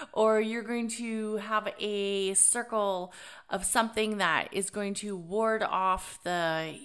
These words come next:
evil thoughts or spirits. And most of the time, you know, cinnamon is seen as a protection energy. And also poppy seeds kinda reminds me of that area of, you,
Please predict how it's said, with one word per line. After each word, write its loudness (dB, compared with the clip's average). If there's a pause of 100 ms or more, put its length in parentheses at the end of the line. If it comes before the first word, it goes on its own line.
(100)
evil 0
thoughts 0
or -6
spirits. -2
And -2
most 0
of -2
the -2
time, 2 (380)
you 0
know, 4
cinnamon 4
is 0
seen -2
as 0
a -2
protection -8
energy. -8 (460)
And 0
also 2 (100)
poppy 2
seeds 0
kinda -4
reminds -2
me -4
of -8
that -2
area 0
of, -2 (400)
you, -6